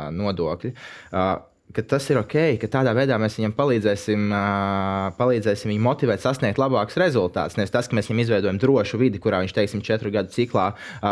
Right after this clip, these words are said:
var strādāt un būt pārliecināts par to, ka viņiem būs šis finansējums. Tad mums ir,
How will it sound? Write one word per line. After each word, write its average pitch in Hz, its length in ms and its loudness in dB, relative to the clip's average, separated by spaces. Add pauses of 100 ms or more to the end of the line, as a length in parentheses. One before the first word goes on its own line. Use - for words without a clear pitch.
var 110 80 2
strādāt 107 560 0
un 104 80 -2
būt 104 160 0
pārliecināts 107 560 0
par - 160 -12
to, 117 160 2
ka 110 140 -2
viņiem 104 240 -2
būs 107 160 -2
šis 113 160 -12
finansējums. 120 420 -2
Tad 104 140 -4
mums 107 180 -4
ir, 92 80 -2